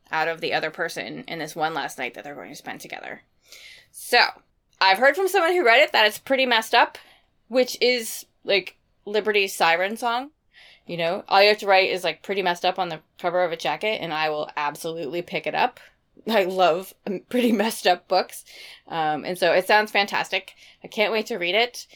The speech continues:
It is Fish Swimming in Dappled Sunlight by Riku Anda and translated by Allison Watts.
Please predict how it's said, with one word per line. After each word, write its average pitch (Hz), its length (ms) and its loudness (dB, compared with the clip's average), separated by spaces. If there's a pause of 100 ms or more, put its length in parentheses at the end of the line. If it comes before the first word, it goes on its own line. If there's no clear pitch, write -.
(140)
It 180 80 -6
is 175 240 -4
Fish 349 280 2
Swimming 247 540 0
in 170 280 -4
Dappled 339 420 2
Sunlight 202 600 2
by 165 380 2
Riku 254 320 -2
Anda 180 260 2
and 175 300 2
translated 190 580 2
by 156 280 -2
Allison 180 500 -2
Watts. - 600 -8